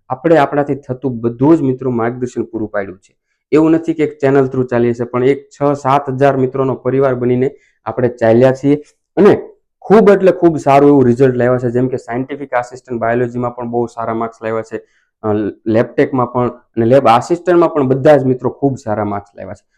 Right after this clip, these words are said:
મારાથી થાય છે મિત્રો એટલે હું બધો જ પ્રયત્ન કરું છું કે આપ સૌને મદદરૂપ બની શકું. તો મિત્રો, જે લોકોને ચેનલ સબસ્ક્રાઇબ કરવાની બાકી હોય તે ચેનલને સબસ્ક્રાઇબ કરી લો, Telegram ચેનલ જોઈન કરી લો અને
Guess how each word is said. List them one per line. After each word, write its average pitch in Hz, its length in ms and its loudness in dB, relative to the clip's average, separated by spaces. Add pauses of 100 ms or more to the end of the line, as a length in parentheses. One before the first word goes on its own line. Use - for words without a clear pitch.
(140)
મારાથી 147 440 2
થાય 143 260 0
છે 147 140 -4
મિત્રો 139 260 0
એટલે 139 200 -2
હું 131 140 -2
બધો 117 400 0
જ 143 80 -4
પ્રયત્ન 127 340 -2
કરું 123 360 -8
છું 135 80 -12 (420)
કે 190 360 4
આપ 143 200 2 (120)
સૌને 170 320 6
મદદરૂપ 143 560 2 (280)
બની 127 300 4
શકું. 107 260 -6
તો 151 120 0
મિત્રો, 165 340 2
જે 123 200 0
લોકોને 151 300 0
ચેનલ 143 300 -2
સબસ્ક્રાઇબ 170 600 -2
કરવાની 143 380 -2
બાકી 110 360 -4
હોય 117 160 0
તે - 380 -14
ચેનલને 117 400 2
સબસ્ક્રાઇબ 127 560 -2
કરી 143 220 -2
લો, 165 140 -2 (360)
Telegram 151 460 4
ચેનલ 151 340 0
જોઈન 143 260 2
કરી 151 220 -2
લો 165 100 2
અને 190 420 0